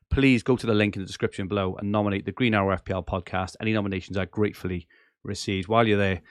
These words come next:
if you enjoy our team reveals and articles, you can also nominate Fantasy Football Hub for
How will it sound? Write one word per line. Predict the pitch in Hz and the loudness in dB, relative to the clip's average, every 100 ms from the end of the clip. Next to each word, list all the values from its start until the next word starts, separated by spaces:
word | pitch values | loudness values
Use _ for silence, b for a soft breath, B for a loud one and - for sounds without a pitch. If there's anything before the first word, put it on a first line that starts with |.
| b b | b b
if | - | -2
you | 127 | 0
enjoy | 113 110 | 4 4
our | 101 | 2
team | - 131 | 4 2
reveals | 123 127 113 | 4 4 4
and | 107 | 4
articles, | 104 104 98 98 | 0 -2 -6 -6
you | 101 | -6
can | - | -6
also | 101 101 95 | -6 -6 -6
nominate | 98 95 101 | -6 -4 -6
Fantasy | - 107 95 104 | -4 -4 -4 -8
Football | - 101 104 95 | -6 -2 2 2
Hub | 107 95 | 2 0
for | - 92 | -2 -6